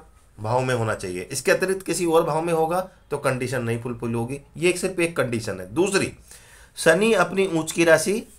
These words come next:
या शनि अपने खुद की राशि, सब राशि में होना चाहिए।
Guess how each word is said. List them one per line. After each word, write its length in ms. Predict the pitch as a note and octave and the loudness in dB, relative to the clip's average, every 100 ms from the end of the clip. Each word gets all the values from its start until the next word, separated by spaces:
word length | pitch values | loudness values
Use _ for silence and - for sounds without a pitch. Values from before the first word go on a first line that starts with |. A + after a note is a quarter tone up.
| - | -10
या 200 | D3 F3 | 0 0
शनि 300 | E3 E3 F#3 | 2 0 0
अपने 300 | D#3 D#3+ F#3 | -2 -4 -6
खुद 220 | F#3 D#3+ | -6 -8
की 140 | - C#3+ | -4 0
राशि, 280 | A#2 A2+ | 0 -2
सब 240 | A#2 D3+ D3 | -4 -2 0
राशि 220 | B2 A#2+ | -2 -2
में 100 | A#2+ | -6
होना 160 | A2 A2 | -4 -4
चाहिए। 380 | A#2 A2 B2 | -2 -2 -4